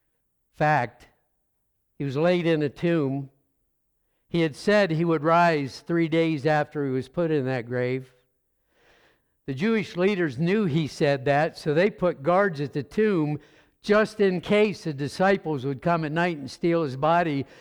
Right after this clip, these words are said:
and say he rose. But let me ask you something.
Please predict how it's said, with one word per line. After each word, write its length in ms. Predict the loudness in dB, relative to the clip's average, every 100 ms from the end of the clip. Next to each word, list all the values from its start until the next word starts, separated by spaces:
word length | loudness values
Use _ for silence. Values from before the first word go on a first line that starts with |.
| -8 -4
and 160 | -2
say 260 | 0 0 2
he 180 | 0 0
rose. 400 | 2 2 0 -4
But 140 | -4
let 140 | -2
me 120 | 0 2
ask 320 | 0 -2 -6
you 160 | -6
something. 480 | -2 -2 -2 -6 -12